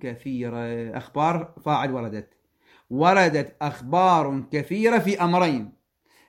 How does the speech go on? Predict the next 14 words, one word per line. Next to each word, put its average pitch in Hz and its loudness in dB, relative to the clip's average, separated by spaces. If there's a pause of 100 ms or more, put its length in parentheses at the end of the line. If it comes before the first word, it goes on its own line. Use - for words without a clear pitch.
في - -4
الحث 196 4
عليه 220 4
وفي 160 -2
الذم 202 4
على 160 0
تركه. 113 -14 (680)
في 170 -4
الحث 190 4
عليه 214 4
نستفيد 208 0
منه 208 2
الاستحباب، 190 2 (880)
بل 185 2